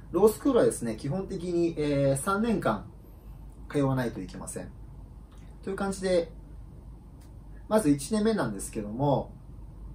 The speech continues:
まあ、学生は基本的にその、まあ、基礎的な科目を、えー、必修、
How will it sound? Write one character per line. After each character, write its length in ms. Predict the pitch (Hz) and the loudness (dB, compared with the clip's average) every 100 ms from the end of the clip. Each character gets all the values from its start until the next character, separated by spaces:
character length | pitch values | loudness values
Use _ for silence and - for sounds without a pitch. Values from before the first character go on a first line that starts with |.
| - - - - | -16 -16 -16 -2
ま 100 | 214 | 4
あ、 40 | 175 | 4
学 120 | 175 | 6
生 140 | 226 | 6
は 60 | 214 | 6
基 140 | 196 | 4
本 200 | 190 180 | 0 0
的 200 | 170 - | 0 0
に 220 | 175 170 | 2 4
そ 200 | 165 170 | 4 2
の、 120 | 156 156 | 0 2
ま 100 | 147 | 2
あ、 60 | |
基 40 | - | 0
礎 200 | - 165 | -2 0
的 280 | 156 170 | 0 0
な 340 | 147 139 139 - - - - - | 2 2 2 -2 -14 -16 -16 -8
科 140 | - | -2
目 240 | 151 143 - 190 | -2 -2 0 4
を、 280 | 208 180 - | 4 4 0
え 140 | 113 110 | 0 0
ー、 20 | |
必 200 | - 160 | 0 -4
修、 460 | - 180 170 170 | -2 4 6 6